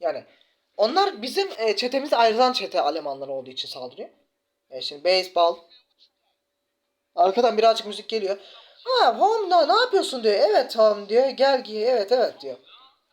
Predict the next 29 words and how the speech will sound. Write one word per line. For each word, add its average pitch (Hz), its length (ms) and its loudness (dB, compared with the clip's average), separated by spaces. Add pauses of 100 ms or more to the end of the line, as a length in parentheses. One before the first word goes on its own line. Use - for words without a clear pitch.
(440)
Ne 175 60 2
yap, 262 240 2
beni 262 220 -2
sevmiyor 427 480 2
musun 285 380 -6
diyor. 160 340 -2
Gel 185 240 0
sarılmayacak 339 580 -2
mısın - 200 -14
diyor. - 120 -6
Aa, 160 320 0
özür 190 240 -2
dilerim 202 260 2
benim 208 160 0
hatam 202 360 0
diyor. 160 140 -8 (1000)
Hey 320 160 4
adamım 403 300 2
sen 359 240 -2
ne 392 40 -2
yapıyorsun 427 440 -2
burada 247 200 -4
diyor. 320 120 -10
İçiyor 240 380 -2
ya 131 140 -4
gerizekalı. 156 580 -4 (300)
Bir 220 100 -14
pizza, 240 600 2 (160)
öyle 208 280 4